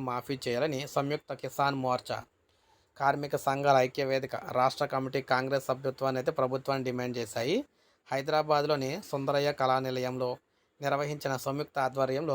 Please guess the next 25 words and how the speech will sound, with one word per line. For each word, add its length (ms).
కేంద్ర 280
ప్రభుత్వం 440
అవలంబిస్తున్న 600
రైతు, 260
కార్మిక, 380
ప్రజా 260
వ్యతిరేక 420
విధానాలను 520
వ్యతిరేకిస్తూ 560
రాష్ట్ర 320
సదస్సు 300
అయితే 140
జరిగింది. 400
ఎస్కేఎం 420
రాష్ట్ర 240
కన్వీనర్ 500
తీగల 260
సాగర్, 320
మిగిలిన 260
వారందరూ 340
కూడా 140
ఇందులో 160
పాల్గొన్నారు. 580
రైతులు 340
పండించిన 460